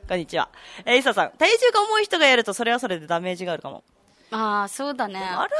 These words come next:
Speaker 1: はずね、何キロの人がやるっていう決まりが。
Speaker 2: 確かに。
Speaker 1: うん。
Speaker 2: いろんなの試さんとね。
Speaker 1: そうそうそうそう。
Speaker 2: うん。
Speaker 1: 全部食べなきゃ意味ないやし、長谷川さん。
Speaker 2: <laughs>
Speaker 1: 宇宙さん。
Speaker 2: うん。
Speaker 1: 飛行機のパイロットは、機長と副機長は違う機内食を食べるんやで。
Speaker 2: なんで？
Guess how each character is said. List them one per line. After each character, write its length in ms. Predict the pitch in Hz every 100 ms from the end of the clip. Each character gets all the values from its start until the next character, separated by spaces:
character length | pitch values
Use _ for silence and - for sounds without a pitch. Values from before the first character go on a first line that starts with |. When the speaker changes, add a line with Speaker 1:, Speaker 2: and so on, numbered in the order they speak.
| 539
Speaker 1:
は 40 |
ず 120 | 226
ね、 100 | 170
何 300 | 160 190 214
キ 180 | - -
ロ 100 | 165
の 140 | 143 147
人 240 | - 151
が 180 | 127 -
や 140 | 165
る 80 | 156
っ 40 |
て 240 | 147 _ 131
い 100 | 135
う 40 |
決 160 | - 147
ま 140 | 277
り 60 | 277
が。 60 | -
Speaker 2:
確 0 |
か 100 | 202
に。 180 | 185
Speaker 1:
う 40 | 180
ん。 260 | 147 143
Speaker 2:
い 60 | 240
ろ 140 | 262
ん 120 | 269 285
な 180 | 294
の 200 | 294 262 -
試 240 | 277 262
さ 160 | 247 269
ん 80 | 269
と 120 | 190
ね。 180 | 208 190
Speaker 1:
そ 180 | 170 151
う 40 |
そ 160 | - 143
う 40 |
そ 60 | 104
う 40 | 95 95
そ 100 | 98
う。 20 |
Speaker 2:
う 20 |
ん。 40 | - _
Speaker 1:
全 180 | 175 214
部 100 | 165
食 100 | 170
べ 80 | 175
な 120 | 165
き 100 | 156
ゃ 40 | 175
意 60 | 196
味 80 |
な 100 | 208
い 80 | 262
や 100 | 294
し、 200 | 165 - _ -
長 140 | -
谷 120 | 294
川 20 | 208
さ 100 | -
ん。 60 | - - -
Speaker 2:
<laughs> 240 | - - -
Speaker 1:
宇 60 | -
宙 100 | 269
さ 100 | 220
ん。 60 | - _
Speaker 2:
う 40 | 208
ん。 40 |
Speaker 1:
飛 200 | 180 -
行 80 | 453 508
機 100 | 494
の 100 | 339
パ 160 | 240 240
イ 80 | 240
ロ 60 |
ッ 40 | 208
ト 140 | -
は、 160 | 156 -
機 140 | - -
長 260 | - 415
と 100 | 370
副 240 | 202 - 302
機 140 | -
長 220 | - 302 214
は 80 |
違 160 | 175 - 269 320
う 40 |
機 120 | -
内 160 | 262 214
食 180 | 190 151
を 80 | 139
食 140 | 160
べ 100 | 151
る 100 | 156
ん 80 | 156
や 100 | 139
で。 160 | - -
Speaker 2:
な 120 | 233
ん 100 | 233
で？ 260 | 240 247